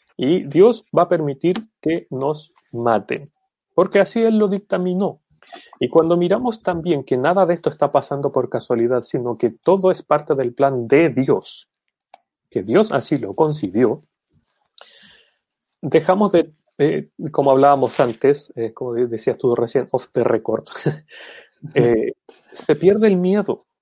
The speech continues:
porque entendemos que Dios es quien está en control. Si bien tenemos al titiritero, tenemos a uno que está por sobre este titiritero. Y este titiritero le tiene que pedir permiso para hacer las cosas. Entonces, claramente,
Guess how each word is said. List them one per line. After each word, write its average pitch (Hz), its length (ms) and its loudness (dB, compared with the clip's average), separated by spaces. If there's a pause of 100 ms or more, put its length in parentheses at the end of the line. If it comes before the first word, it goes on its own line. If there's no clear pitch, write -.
porque 147 240 0
entendemos 165 560 -2
que 143 140 -2
Dios 170 300 0
es 151 80 -10
quien 151 200 -4
está 147 200 -4
en 139 100 -6
control. 120 520 -4 (100)
Si - 180 -4
bien 196 420 2
tenemos 151 380 -2
al 127 160 2
titiritero, 139 800 2 (200)
tenemos 143 340 -6
a 143 60 4
uno 175 380 2 (500)
que - 100 -10
está - 220 -2
por 117 260 -2
sobre 143 360 2
este 127 200 -2
titiritero. 110 640 -4 (640)
Y 123 100 2
este 135 180 4
titiritero 151 580 2
le 147 60 -2
tiene 127 180 2
que 151 80 2
pedir 175 260 2
permiso 165 600 0 (240)
para 95 180 -2
hacer - 220 -2
las - 180 0
cosas. - 460 -6 (800)
Entonces, 170 640 0 (460)
claramente, 202 880 4